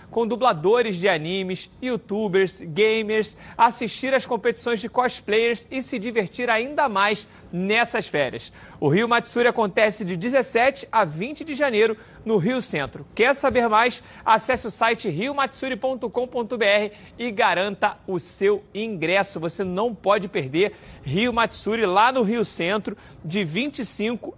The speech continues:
a vinte e sete de janeiro. É muito legal, procure lá, porque é uma grande feira. Bom, gente, vamos falar um pouquinho do Botafogo. A Débora Cruz tem as informações do Glorioso. Cadê a Débora? Muito boa tarde, Débora. Seja bem-vindo.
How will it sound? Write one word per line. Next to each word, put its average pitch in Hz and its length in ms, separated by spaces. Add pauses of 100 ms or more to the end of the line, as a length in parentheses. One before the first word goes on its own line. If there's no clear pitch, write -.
a 190 140
vinte 185 360
e 202 40
sete 196 480 (280)
de 196 160
janeiro. 196 480 (300)
É 196 80
muito 185 340
legal, 170 480 (220)
procure 185 480
lá, 170 340 (140)
porque 185 420
é 190 100
uma 202 220
grande 175 340
feira. 135 380 (260)
Bom, 269 140
gente, 254 180
vamos 285 140
falar 277 180
um 277 80
pouquinho 269 460 (260)
do 180 320
Botafogo. 254 720
A 220 80
Débora 226 320
Cruz 226 260
tem 247 140
as 226 120
informações 233 880
do 190 260
Glorioso. 240 600
Cadê 233 260
a 240 60
Débora? 262 540 (800)
Muito 208 220
boa 214 180
tarde, 214 360
Débora. 220 400
Seja 226 240
bem-vindo. 214 640